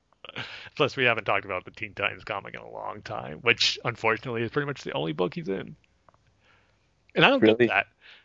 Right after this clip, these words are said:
Speaker 1: They canceled Teen Titans, but now it's back again. Like, they relaunched it with issue number one,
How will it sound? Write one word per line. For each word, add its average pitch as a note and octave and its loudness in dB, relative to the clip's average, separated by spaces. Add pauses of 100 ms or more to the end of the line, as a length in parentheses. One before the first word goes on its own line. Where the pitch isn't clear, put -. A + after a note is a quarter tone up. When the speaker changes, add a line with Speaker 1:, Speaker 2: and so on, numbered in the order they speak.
(140)
Speaker 1:
They C#3 6
canceled F3 4
Teen B2 -8
Titans, G#2 -4
but D3+ -8
now E3+ 0
it's D3+ -4
back D#3 4
again. F#2 -4
Like, F#2 -6
they G#2+ -2
relaunched A#2 -2
it G#2+ -8
with F#2+ -6
issue G#2+ -4
number A#2 -8
one, G2+ -4